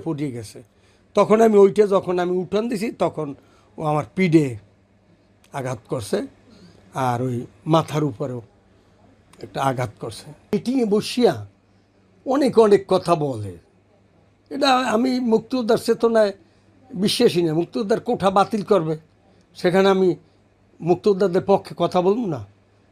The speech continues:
বিবেকটা তো যাই হোক। তারপরে সেই জন্য কি তুমি বিএনপি করতে পারো,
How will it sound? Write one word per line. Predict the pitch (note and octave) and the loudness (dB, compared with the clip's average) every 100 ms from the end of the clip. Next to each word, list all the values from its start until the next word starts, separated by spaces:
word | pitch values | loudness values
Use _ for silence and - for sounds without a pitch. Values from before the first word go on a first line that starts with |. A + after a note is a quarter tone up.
| - | -4
বিবেকটা | D#3+ G3+ A#3 G#3 | 0 2 2 0
তো | C3 C#3 - _ _ | -2 -6 -12 _ _
যাই | A2+ A3 C4+ | 2 4 6
হোক। | A#3 A3+ F#3+ - _ | 6 6 4 -4 _
তারপরে | - E3+ C#3+ A3+ A3 - _ _ | -6 -6 -4 -6 -6 -12 _ _
সেই | - F3+ | -4 -2
জন্য | A#3 B3 | -2 -4
কি | A3 A#3 A#3 - - - - | -4 -6 -6 -10 -16 -12 -4
তুমি | A#3 C4+ C#4 C4 A#3+ A#3+ | 0 0 -2 -4 -6 -4
বিএনপি | F3+ B3 A#3+ G3+ | 2 2 2 0
করতে | F3 - C3 | -2 -6 -8
পারো, | A#2 A#2 | -12 -12